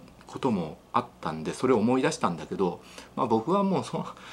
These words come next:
半額にしようとかタダにしようとかね、もうそこまでね、言う気力ありませんし、あの、結構心広い方なので、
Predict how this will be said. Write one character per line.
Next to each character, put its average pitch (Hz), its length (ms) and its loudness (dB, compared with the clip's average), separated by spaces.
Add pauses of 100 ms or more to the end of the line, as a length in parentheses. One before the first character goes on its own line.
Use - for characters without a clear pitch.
(240)
半 165 440 -4
額 170 180 4
に 143 100 0
し 123 40 -6
よ 131 80 6
う 113 40 4
と 107 80 0
か 98 80 2
タ 147 100 0
ダ 151 120 2
に 120 60 2
し - 60 -4
よ 107 80 6
う 98 40 0
と 87 80 -4
か 82 80 -2
ね、 87 240 -2
も 104 180 0
う 95 40 -2
そ 127 360 -4
こ 170 60 -6
ま 165 120 -2
で 151 100 0
ね、 143 140 0
言 127 220 2
う 120 100 -4
気 - 220 -2
力 170 380 4
あ 202 80 0
り 196 100 -2
ま 190 140 2
せ 202 180 -2
ん 90 160 -2
し、 87 500 -4 (540)
あ 107 60 -10
の、 92 640 -4 (560)
結 240 160 0
構 - 80 4
心 165 340 4
広 127 240 6
い - 40 2
方 101 180 0
な 87 100 -2
の 82 140 -6
で、 87 300 0